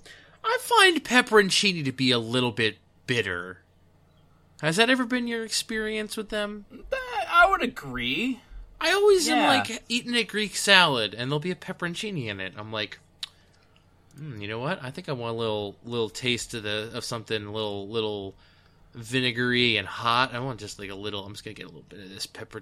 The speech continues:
Speaker 1: Oh, oh, oh! It's like, and it's just really bitter. Like, it's, it's,
Speaker 2: <laughs>
Speaker 1: it's, like, pickled, it's vinegar, and it's hot. But it's also
Speaker 2: Sport
Speaker 1: just,
Speaker 2: peppers
Speaker 1: it's also
Speaker 2: might
Speaker 1: just
Speaker 2: be
Speaker 1: bitter.
Speaker 2: more bitter.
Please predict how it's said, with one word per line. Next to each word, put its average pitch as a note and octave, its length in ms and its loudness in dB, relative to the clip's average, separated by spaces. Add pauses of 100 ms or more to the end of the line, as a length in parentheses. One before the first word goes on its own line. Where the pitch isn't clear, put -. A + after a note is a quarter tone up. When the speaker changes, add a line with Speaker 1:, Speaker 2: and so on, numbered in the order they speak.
Speaker 1:
Oh, F3+ 300 -4 (140)
oh, G3 520 4 (640)
oh! G#3 360 -2
It's F3+ 140 0
like, D3 120 -2
and B2+ 120 -4
it's C3+ 220 0
just D3+ 160 -6
really E3 160 -4
bitter. C#3+ 400 -6
Like, A#2 180 -2
it's, C3+ 220 0
it's, C#3+ 300 -2
Speaker 2:
<laughs> - 60 -12
Speaker 1:
it's, D3+ 200 0
like, A3+ 240 0
pickled, G#3 360 0
it's C#3 140 -6
vinegar, D3+ 420 -2
and C3+ 80 -2
it's C3 120 -8
hot. E3+ 440 4 (1160)
But - 80 -14
it's F#3 120 -14
also C4+ 200 -6
Speaker 2:
Sport C4 80 -10 (260)
Speaker 1:
just, - 80 -10
Speaker 2:
peppers A#3 480 4
Speaker 1:
it's F3+ 100 -8
also E3+ 140 4
Speaker 2:
might E3 100 -4
Speaker 1:
just E3 180 -4
Speaker 2:
be C3 240 -4
Speaker 1:
bitter. D#3+ 520 -4
Speaker 2:
more C3+ 480 2
bitter. G2 500 -4